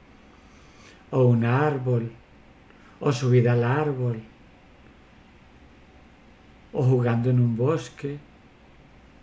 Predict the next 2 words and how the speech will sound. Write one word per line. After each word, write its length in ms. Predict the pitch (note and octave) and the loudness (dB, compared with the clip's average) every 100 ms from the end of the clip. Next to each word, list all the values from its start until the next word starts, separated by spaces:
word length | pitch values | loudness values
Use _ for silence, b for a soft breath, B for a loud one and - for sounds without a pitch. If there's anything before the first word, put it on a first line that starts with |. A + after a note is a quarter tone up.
| - - - - - - - - - - - - - - - | -20 -20 -20 -20 -20 -20 -20 -20 -20 -20 -20 -20 -20 -20 -10
¿Qué 140 | D#3 | -8
colocaste? 680 | D3 D3 A2 - F#2+ - - | -4 -2 -2 -6 -14 -16 -20